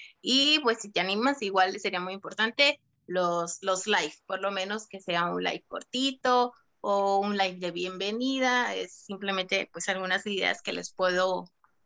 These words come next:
compartir. Y como punto número nueve, pues vamos a editar. El coco de muchas. <laughs> Vamos a escoger una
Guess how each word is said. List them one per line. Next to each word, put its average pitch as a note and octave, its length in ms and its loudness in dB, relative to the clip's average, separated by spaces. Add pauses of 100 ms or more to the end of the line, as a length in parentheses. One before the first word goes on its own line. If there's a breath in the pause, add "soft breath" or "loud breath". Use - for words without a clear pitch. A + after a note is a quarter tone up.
(160)
compartir. F3 680 -2 (280)
Y A3 140 0
como B3 280 4
punto C4+ 300 6
número C#4 360 4
nueve, C#4 420 2 (420)
pues G#3+ 200 -4
vamos A3 380 -2
a G#3+ 100 -6
editar. F3 520 -6 (500 loud breath)
El G3+ 200 0
coco C4 360 4
de C4+ 200 6
muchas. A#3 840 2 (140)
<laughs> B3+ 680 -4
Vamos E4 360 4
a D#4 60 2
escoger B3+ 400 2
una C4+ 260 2